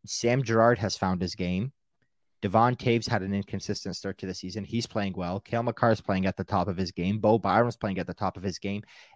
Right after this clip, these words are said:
Everybody looks great from the top four right now. If you add Josh, J-, Josh Manson to that mix and he plays the type of game he did, if you remember his last return, the game against Minnesota, how effective he was in that game and how noticeable he was.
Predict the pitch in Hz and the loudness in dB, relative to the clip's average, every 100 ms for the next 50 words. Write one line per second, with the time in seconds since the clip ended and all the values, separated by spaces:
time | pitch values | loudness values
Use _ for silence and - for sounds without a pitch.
0 | _ 120 120 135 120 117 113 113 98 107 | _ 0 2 0 2 2 4 2 2 0
1 | 104 - - 107 104 101 - 98 92 - | 0 -4 -10 -4 0 0 -2 -8 -8 -2
2 | 95 - 98 98 107 82 127 151 - _ | -4 -2 -4 -2 -4 -2 -2 -2 -4 _
3 | - - 117 147 151 - 123 127 - - | -12 -8 0 4 4 4 2 2 -4 -18
4 | - 107 120 117 - 95 98 120 139 135 | -18 -2 2 2 0 -6 -6 -8 0 2
5 | 131 - 127 143 - - - _ _ 113 | 2 -2 -6 -6 -4 -10 -12 _ _ -10
6 | 104 123 - 117 123 113 - 113 113 95 | -4 -4 -2 -2 -2 -4 -4 -2 -2 -4
7 | 113 110 107 110 104 107 113 113 101 92 | -4 -2 -2 -2 -4 -4 0 0 0 -2
8 | 95 101 - 120 - 135 107 101 98 104 | -2 -2 -2 -6 -2 -2 -2 -2 -2 -2
9 | 95 - 98 - 95 104 107 - - - | -4 -6 -4 -4 -2 0 0 -2 -6 -4
10 | 92 - 110 - 104 87 87 104 107 95 | -6 -4 -8 -6 -6 -4 -4 -4 -4 -4
11 | 90 78 101 104 101 98 92 92 92 - | -4 -4 -4 -4 -2 -2 -2 -2 -2 -4
12 | 123 127 131 143 160 180 | -4 -4 -2 0 0 -2